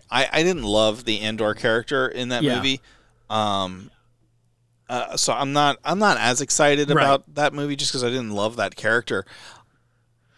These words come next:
Speaker 1: Uh, but I'm guessing I'm, as we get closer and I start to see clips and stuff like that, I'm gonna, I'm probably gonna geek out and totally buy
Speaker 2: Yeah.
Speaker 1: in. But, like, on paper, that's not really the story that,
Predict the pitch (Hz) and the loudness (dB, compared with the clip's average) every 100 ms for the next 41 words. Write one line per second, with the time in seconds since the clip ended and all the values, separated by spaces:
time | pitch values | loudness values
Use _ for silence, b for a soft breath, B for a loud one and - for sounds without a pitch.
0 | - 143 143 143 143 170 196 175 131 117 | -6 -6 2 4 6 6 4 4 2 0
1 | 117 131 117 113 110 107 107 123 107 - | 0 2 4 4 2 -2 0 2 2 2
2 | 110 104 - 107 - 113 95 107 98 - | 0 0 0 0 0 -2 -2 -4 -4 -4
3 | 113 131 - 131 131 110 98 98 90 90 | -2 -2 -2 0 2 0 0 -4 -4 -8
4 | 101 98 - 95 90 80 80 85 82 87 | -12 -12 -4 -2 -2 -4 -8 -8 -6 -6
5 | 73 82 87 82 78 80 78 78 87 71 | -6 -6 -6 -6 -8 -6 -4 -2 -4 -8
6 | 98 95 80 107 139 151 - 143 139 156 | -8 -8 -2 0 2 0 2 2 2 2
7 | 147 B B B B - 120 120 - 113 | 0 B B B B 2 2 4 2 0
8 | 110 - 101 101 101 101 98 - 95 104 | 0 -6 -4 -2 0 -2 -4 -4 -2 -2
9 | 104 98 | 0 -4